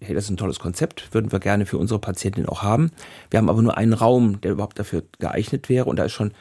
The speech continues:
dreimal die Woche die Hebamme drin. Also kann die M T U nur zwei Tage in der Woche zu uns kommen." Und das ist natürlich schade gewesen, wenn dann mit einem Zweitvertrag, Drittvertrag letztendlich auch finanziell die Absicherung nicht da gewesen wäre.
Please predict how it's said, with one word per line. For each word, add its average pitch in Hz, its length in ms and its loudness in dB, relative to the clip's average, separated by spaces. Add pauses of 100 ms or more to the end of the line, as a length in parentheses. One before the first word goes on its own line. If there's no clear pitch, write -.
(140)
dreimal 104 240 2
die 110 100 2
Woche 107 140 0
die 107 80 0
Hebamme 92 320 0
drin. - 320 -8 (460)
Also 101 180 0
kann 110 260 2
die 107 140 2
M 95 120 2
T - 100 -2
U - 60 2
nur 110 140 2
zwei 107 240 2
Tage 120 300 0
in 107 60 6
der 82 100 2
Woche 80 220 -8
zu - 140 -14
uns - 220 -8
kommen." 87 320 -10 (500)
Und 95 100 -2
das 107 120 2
ist 117 80 0
natürlich 107 300 0
schade 110 280 2
gewesen, 123 520 2
wenn 107 140 0
dann 110 360 2
mit 104 180 -6
einem - 60 -4
Zweitvertrag, - 800 -4
Drittvertrag - 640 -6
letztendlich - 420 -6
auch - 120 -6
finanziell 107 600 2
die - 140 -2
Absicherung 95 420 -4
nicht 78 180 -8
da - 120 -2
gewesen 85 420 -8
wäre. - 300 -14